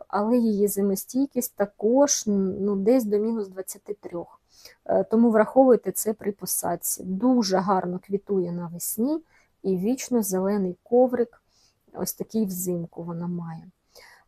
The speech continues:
Е, з ґрунтопокривних рослинок обрієта,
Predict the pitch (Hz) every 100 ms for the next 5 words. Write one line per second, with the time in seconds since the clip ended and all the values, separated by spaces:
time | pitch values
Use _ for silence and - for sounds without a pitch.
0 | - 185 185 190 196 320 302 262 254 247
1 | 247 240 233 - 208 - 202 180 180 -
2 | 226 214 240 226 220 214 196 - 165